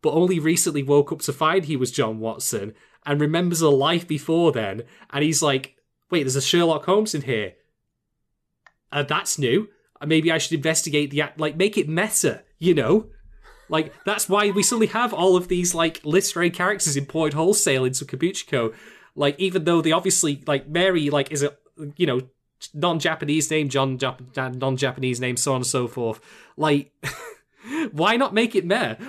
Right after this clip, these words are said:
Why not make it that they all literally all just, like, appeared two weeks ago?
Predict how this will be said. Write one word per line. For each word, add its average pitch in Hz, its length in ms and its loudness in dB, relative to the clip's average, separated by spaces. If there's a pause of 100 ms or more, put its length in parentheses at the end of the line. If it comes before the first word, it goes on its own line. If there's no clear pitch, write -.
Why 165 160 2
not 247 160 -4
make 180 240 2
it 190 80 0
that 185 100 0
they 160 120 -2
all 185 280 2
literally 175 360 -2
all 160 200 -2
just, 185 240 -2 (120)
like, 147 200 -4
appeared 165 520 2 (180)
two 202 260 0
weeks 196 300 0
ago? 117 340 -2